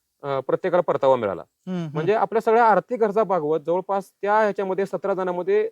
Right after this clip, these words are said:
Speaker 1: सात जण आपण त्या ठिकाणी व्यवसाय उभा केले. त्याच्यामध्ये, अ, लहान मुलांच्यासाठी जे कपड्यांचं एक हे असतं,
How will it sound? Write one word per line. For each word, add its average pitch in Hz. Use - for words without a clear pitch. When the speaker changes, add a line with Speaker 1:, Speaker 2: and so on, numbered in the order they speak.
Speaker 1:
सात 226
जण 202
आपण 196
त्या 190
ठिकाणी 180
व्यवसाय 160
उभा 120
केले. 87
त्याच्यामध्ये, 185
अ, 147
लहान 147
मुलांच्यासाठी 175
जे 175
कपड्यांचं 170
एक 170
हे 151
असतं, 98